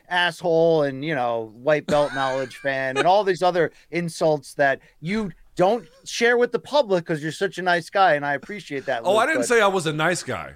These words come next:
Speaker 2: I didn't say
Speaker 1: Oh,
Speaker 2: that.
Speaker 1: okay. Okay. All right.
Speaker 2: I'm
Speaker 1: There
Speaker 2: just
Speaker 1: you go.
Speaker 2: not quite as, like, specifically antagonistic as you are.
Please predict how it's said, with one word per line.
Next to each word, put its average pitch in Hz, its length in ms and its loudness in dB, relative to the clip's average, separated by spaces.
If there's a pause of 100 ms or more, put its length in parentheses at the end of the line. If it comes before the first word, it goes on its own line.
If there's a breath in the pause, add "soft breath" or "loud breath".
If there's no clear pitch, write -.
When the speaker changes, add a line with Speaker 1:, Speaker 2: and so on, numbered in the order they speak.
(160)
Speaker 2:
I 131 100 -2
didn't 180 180 -2
say 170 140 2
Speaker 1:
Oh, 156 100 4
Speaker 2:
that. 113 360 -4 (220)
Speaker 1:
okay. 107 180 -18
Okay. - 280 -20
All 110 80 -6
right. 98 100 -8
Speaker 2:
I'm 170 140 0
Speaker 1:
There 156 60 -6
Speaker 2:
just 185 180 -2
Speaker 1:
you 202 60 -10
go. 185 60 0
Speaker 2:
not 170 260 -4
quite 175 540 0
as, 156 220 -2
like, 139 280 0
specifically 147 1000 -4
antagonistic 120 920 -6
as 92 180 -10
you 85 180 -12
are. 67 220 -16